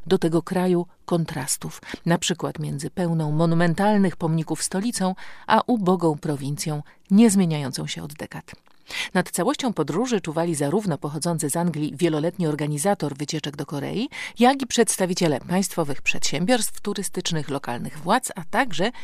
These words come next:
nieżyjący już, ale spoglądający z wielkich portretów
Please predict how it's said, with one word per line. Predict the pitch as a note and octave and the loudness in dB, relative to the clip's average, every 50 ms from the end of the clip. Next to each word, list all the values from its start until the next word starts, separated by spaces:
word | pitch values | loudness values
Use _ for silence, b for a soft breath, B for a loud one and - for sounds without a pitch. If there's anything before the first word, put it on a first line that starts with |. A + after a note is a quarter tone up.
| B B B - | B B B 0
nieżyjący | E3 D#3 D#3+ C#3 D3+ D3 D#3+ G3 G#3+ A3 - A3 | 0 2 2 2 2 2 2 2 2 2 2 2
już, | G3+ G3 G3+ G3 - - | 2 2 2 2 0 -2
ale | D#3 D#3 D#3 D#3 | -2 0 0 0
spoglądający | - - - D3+ D#3+ E3+ D#3+ E3 E3 D#3 D#3+ D3+ D3 D#3 D#3 D#3 - D#3+ | -2 -2 -4 -4 -4 -2 -2 -2 -2 -4 -4 -4 -2 -4 -4 -4 -4 -6
z | C#3 C3 | -6 -4
wielkich | - D3 E3 F#3 G3+ - A#3 G#3 - | 0 0 0 0 0 -2 -4 -6 -4
portretów | - G#3+ G3+ - - - D#3+ D#3+ - F3+ F3+ B | -4 -4 -4 -4 -2 -2 -2 0 0 -2 -6 B